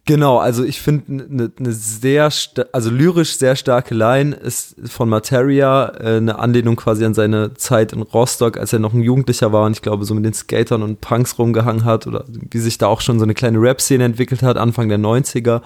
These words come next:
In der Line heißt es so: „Den Jungs vorm Kiosk darfst du keinen Blick schenken,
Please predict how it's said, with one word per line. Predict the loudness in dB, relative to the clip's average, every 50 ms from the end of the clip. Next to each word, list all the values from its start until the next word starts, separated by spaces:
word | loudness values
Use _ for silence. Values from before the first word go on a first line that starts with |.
| -8
In | -6 -4 -2 0
der | 0 0
Line | 2 2 0 0 0 0 0
heißt | 0 -2 -4 -4 -6
es | -8 -8 -6
so: | -4 -2 0 0 0 -2 -4 _ _ _ _ _ _ _ _ _ _ _ _ 0
„Den | 2 2 2 4
Jungs | 2 4 2 2 0 -2
vorm | -2 0 0 0 0 -4
Kiosk | -4 0 2 4 4 4 4 2 0 -2 -8 -10 -6
darfst | -2 -2 -2 -2 -2 -8
du | -10
keinen | -8 -4 -2 0 0 0 0
Blick | 0 0 -2 -2 -2 -4
schenken, | -6 -2 0 0 0 -2 -4 -4 -4 -2 -2 -2 -4 -6